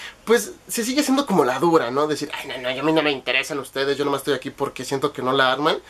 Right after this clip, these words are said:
Pero en realidad se preocupa y, bueno, está agradecida de estar dentro de este grupo de amigos. Además también, no, no sé ustedes, pero siento que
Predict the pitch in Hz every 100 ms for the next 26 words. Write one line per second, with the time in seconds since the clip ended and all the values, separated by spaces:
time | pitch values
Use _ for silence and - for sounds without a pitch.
0 | - - - 202 226 233 233 240 240 247
1 | 226 214 214 - 208 185 180 175 151 -
2 | 175 185 147 147 151 160 - - - 147
3 | 170 175 - 135 - 143 143 135 127 131
4 | 123 120 131 120 131 123 156 185 170 185
5 | 240 269 262 262 233 - 240 254 214 233
6 | - 165 202 226 - 131